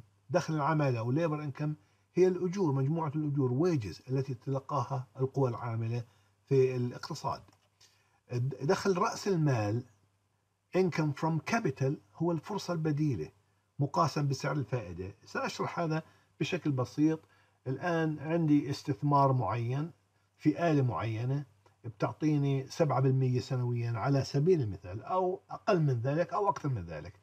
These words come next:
متغيرة، لكن هناك سعر فائد، ف-، سعر فائدة سائد في السوق، فهذا بالنسبة إلي هو خط الم-، المرجعية. سعر الفائدة هو المرجعية بالنسبة لدخل رأس المال. هل كان الدخل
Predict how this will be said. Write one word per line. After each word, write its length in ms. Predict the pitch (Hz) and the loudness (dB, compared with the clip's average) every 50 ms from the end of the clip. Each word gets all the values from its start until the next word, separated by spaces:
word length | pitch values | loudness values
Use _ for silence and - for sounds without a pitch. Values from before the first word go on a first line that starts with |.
| _ _ _ | _ _ _
متغيرة، 580 | - 220 202 226 208 190 143 104 80 73 - - _ _ _ _ _ _ - | -4 -2 0 0 2 2 0 0 -2 -6 -8 -12 _ _ _ _ _ _ -2
لكن 200 | 160 147 - 175 | 0 0 0 0
هناك 260 | 185 214 247 226 - | 0 0 0 0 -2
سعر 400 | - - - - 226 - 185 165 | -4 -10 -8 -6 -4 -4 -2 -4
فائد، 480 | 135 - 190 190 190 180 170 135 127 131 - _ _ _ _ _ - - - - | -4 -2 0 0 0 0 0 -2 -2 -4 -6 _ _ _ _ _ -8 -6 -4 -2
ف-، 60 | - 185 | 0 0
سعر 380 | 196 180 - - 190 170 160 | -2 -2 -2 -2 0 0 0
فائدة 380 | 131 - 180 185 180 175 147 135 | 2 2 2 2 2 0 -2 -2
سائد 320 | - - 190 202 196 156 | 0 0 0 0 0 -2
في 100 | - - | -2 -4
السوق، 340 | 131 - - - 104 78 - - _ _ _ _ - - _ _ _ | -6 -6 -6 -8 -8 -8 -8 -12 _ _ _ _ -20 -20 _ _ _
فهذا 580 | - - 156 143 - - 226 247 247 226 214 190 | -2 2 2 2 4 4 4 4 4 4 2 2
بالنسبة 400 | 165 160 165 160 - - 143 147 | 2 2 0 0 0 0 0 0
إلي 400 | 156 151 135 131 135 143 151 - _ _ | 2 2 0 2 0 0 -2 -4 _ _
هو 200 | - 160 170 165 | 0 2 2 2
خط 340 | - - - - - - - | 2 0 -2 -2 -2 0 2
الم-، 240 | 156 147 147 151 147 - 185 | 2 4 4 2 0 0 2
المرجعية. 840 | 180 160 160 165 165 156 147 139 165 185 151 127 101 87 80 - _ _ _ _ _ _ _ | 4 4 6 6 6 4 4 4 2 2 0 0 -2 -4 -8 -12 _ _ _ _ _ _ _
سعر 340 | - - - 208 - 202 196 | -8 -2 0 0 2 4 4
الفائدة 520 | 190 160 - - 175 170 165 165 156 147 | 4 4 4 2 2 2 2 2 2 2
هو 160 | 131 131 170 175 | 4 4 4 4
المرجعية 680 | 165 156 156 151 147 135 147 156 175 175 160 151 147 | 4 2 2 2 2 2 2 0 0 0 2 2 2
بالنسبة 460 | 135 135 143 151 165 151 - - 139 | 4 2 2 0 0 -2 -2 0 2
لدخل 420 | 135 131 131 131 165 - - 139 131 | 2 4 4 2 0 -2 -4 -4 -4
رأس 240 | 139 151 151 - 139 | -4 -6 -6 -6 -8
المال. 340 | 131 113 98 82 76 82 - _ _ _ _ _ _ _ _ | -6 -6 -6 -8 -10 -12 -16 _ _ _ _ _ _ _ _
هل 240 | - 170 190 180 151 | 6 8 8 8 8
كان 260 | - - 175 170 165 | 6 4 4 4 4
الدخل 420 | 151 143 147 165 - - 143 135 | 2 2 0 0 0 -2 -4 -2